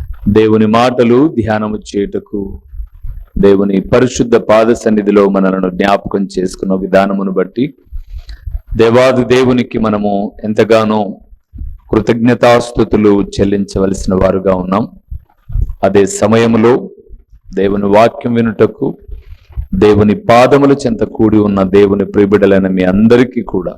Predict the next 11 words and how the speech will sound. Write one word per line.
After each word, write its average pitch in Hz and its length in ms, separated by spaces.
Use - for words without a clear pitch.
ప్రభువైన 110 440
యేసుక్రీస్తు 107 880
పేరట 98 380
వందనములు 104 760
తెలియచేయచ్చు 92 760
ఉన్నాను. 85 420
ప్రభునందు 143 840
ప్రియమైన 107 320
వార్లారా, 101 640
ఈ 98 80
సమయమున 117 880